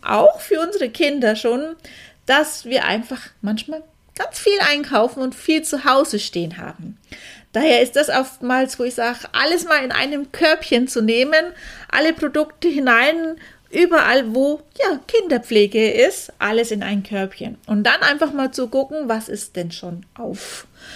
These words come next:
Also was habt ihr schon mal verwendet, dass ihr einfach auch mal auch die Ablaufdatums anguckt. Ähm, vielleicht ist nicht mehr viel drinnen, wo ihr sagt, „Okay, das verwenden wir nicht mehr.“ Und aber auch aufschreiben, was habt ihr schon verwendet, was hat geholfen,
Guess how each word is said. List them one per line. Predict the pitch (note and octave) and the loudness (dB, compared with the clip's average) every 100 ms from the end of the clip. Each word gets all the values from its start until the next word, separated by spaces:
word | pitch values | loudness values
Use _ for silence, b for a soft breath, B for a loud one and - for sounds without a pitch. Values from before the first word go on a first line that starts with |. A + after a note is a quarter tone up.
| B B B | B B B
Also | E3+ E3+ E3+ | -10 -6 -6
was | F#3+ | -6
habt | F#3+ - - | -8 -12 -14
ihr | - | -14
schon | E3+ | -12
mal | D#3+ | -10
verwendet, | - F#3 A3 C4+ C4+ C4 C4 - B B | -8 0 2 2 2 2 0 -4 B B
dass | - G3 | -12 -8
ihr | F#3+ | -6
einfach | F#3 A#3 | -6 -8
auch | A#3 - | -10 -8
mal | B3 A#3+ A3 A3+ B B _ | -6 -4 -4 -6 B B _
auch | F#3+ F#3+ | -14 -14
die | - - | -16 -2
Ablaufdatums | - - G4+ D4 D4+ - G#3 G#3 A#3 A3+ | 0 4 6 6 4 2 2 2 0 -2
anguckt. | - G#3+ A#3+ B3+ D4 C#4+ - | -2 0 2 0 -2 -4 -2
Ähm, | - G3+ G#3 G#3+ | 0 2 0 -2
vielleicht | G#3+ A#3+ A3+ | -2 -6 -6
ist | A#3+ A#3+ | -8 -4
nicht | A3+ B3 - | -2 -4 -4
mehr | G#3+ | -8
viel | A#3 B3+ A3 | -6 -6 2
drinnen, | A#3 B3 A#3+ | 2 4 2
wo | A#3 | 0
ihr | A#3 | -2
sagt, | A#3+ - | -4 -8
„Okay, | - - D4+ D4 - | -8 -4 -4 -4 -8
das | C4 | -10
verwenden | - A#3+ A3+ G#3+ | -6 -2 -2 -2
wir | A3+ | -4
nicht | C4+ D4 - | -4 -4 -8
mehr.“ | C#4+ - B B B B _ | -10 -10 B B B B _
Und | - C4+ | -8 -4
aber | B3 B3+ A#3+ | -2 -2 -4
auch | A#3+ | -4
aufschreiben, | - D#4 D#4 - C#4 C#4 D4 E4+ - - | 0 0 -2 -6 -4 -4 -8 -14 -16 -14
was | G3+ - - | -14 -8 -4
habt | G#4 - | -4 -2
ihr | B4+ | -2
schon | - A#3+ | 0 -2
verwendet, | F#3+ F#3 D#3+ E3 - | -2 -4 -6 -8 -10
was | - C4 - | -14 -14 -14
hat | - - | -16 -16
geholfen, | D4 - D#4+ E4+ F4 E4+ G#3+ | -14 2 6 6 4 -2 -8